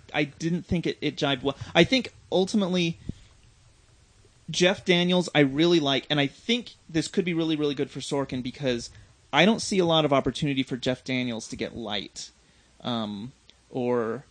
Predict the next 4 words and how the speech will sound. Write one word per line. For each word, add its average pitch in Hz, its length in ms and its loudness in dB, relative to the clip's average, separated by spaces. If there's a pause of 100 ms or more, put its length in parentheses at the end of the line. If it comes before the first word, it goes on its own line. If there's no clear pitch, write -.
(220)
humorous, 127 600 -4
because 139 440 -4 (1300)
I 160 200 6
think - 560 0